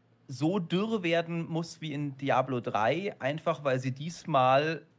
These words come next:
ähm, eine Monetarisierung von Anfang an drin haben, von der sie auch wissen,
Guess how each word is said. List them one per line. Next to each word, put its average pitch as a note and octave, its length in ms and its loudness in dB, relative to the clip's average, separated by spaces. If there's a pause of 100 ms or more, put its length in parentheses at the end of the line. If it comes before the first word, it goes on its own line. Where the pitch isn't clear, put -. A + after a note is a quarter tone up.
ähm, C3+ 420 -2 (680)
eine C3+ 200 2
Monetarisierung C3 840 -2
von - 140 -6
Anfang A#2 320 -4
an G2+ 180 -6
drin B2+ 320 -4
haben, A2 500 0 (520)
von C3 280 -2
der C#3+ 200 2
sie E3 260 -10
auch A#2 260 0
wissen, A3 600 -4